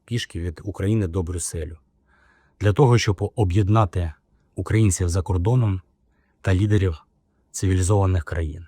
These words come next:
Навколо того, щоб допомогти моїм побратимам боронити нашу українську землю та мільйони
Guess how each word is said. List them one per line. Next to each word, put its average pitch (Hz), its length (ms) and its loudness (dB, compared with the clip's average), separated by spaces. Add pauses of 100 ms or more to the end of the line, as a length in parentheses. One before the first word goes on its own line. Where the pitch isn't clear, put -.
(120)
Навколо 110 680 0 (400)
того, 92 440 -2 (200)
щоб - 300 -8 (440)
допомогти 104 880 0 (240)
моїм 92 400 0 (200)
побратимам 98 760 -2 (680)
боронити 101 600 2
нашу 95 360 -6
українську 92 560 -6
землю 82 440 -6
та 90 160 -2
мільйони 90 800 -2